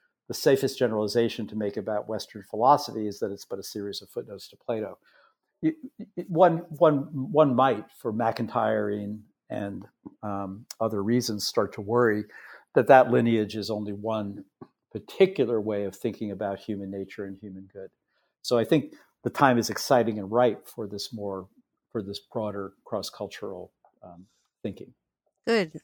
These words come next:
Speaker 2: Um, so, I mean, so one of the things that you, ways that you describe your position is, is one in which you're defending a kind of a synthesis, uh, what, what you call an autology, O U G H T O L O G Y,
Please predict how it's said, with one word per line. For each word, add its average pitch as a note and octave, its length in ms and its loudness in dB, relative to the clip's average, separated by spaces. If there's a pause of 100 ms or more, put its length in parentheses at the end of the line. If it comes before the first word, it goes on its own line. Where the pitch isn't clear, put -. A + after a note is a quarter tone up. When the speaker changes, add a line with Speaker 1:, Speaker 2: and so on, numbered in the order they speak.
(120)
Speaker 2:
Um, G#3 440 2 (540)
so, B3 360 8
I A#3 100 6
mean, A#3 160 4
so - 120 2
one C4 220 4
of C4+ 80 2
the A3 100 6
things G#3+ 340 0
that - 160 -6
you, F3+ 340 -4
ways F#3+ 320 0
that E3+ 180 -10
you E3+ 80 -4
describe F3 720 0
your C#3 240 0
position C#3+ 520 -4
is, C3 300 -6
is D#3 240 -8
one D3+ 440 0
in D3 140 -2
which D3+ 220 -4
you're D3+ 100 -8
defending D#3 460 -2
a C#3 60 -6
kind D3+ 200 -6
of D3 60 -6
a G#2 60 -8
synthesis, D3+ 920 0
uh, C3+ 320 -6
what, D#3 240 -10
what D3 160 -8
you D3+ 80 -10
call D#3 160 -4
an C#3+ 100 -2 (100)
autology, D#3 960 -4 (680)
O E3+ 120 0
U D3 340 -6 (140)
G D3 220 -6
H C#3+ 360 -8
T D3+ 360 -8 (440)
O D3+ 260 -2
L D3 220 -2
O D#3 140 0
G D3+ 180 -10
Y, C#3 300 -2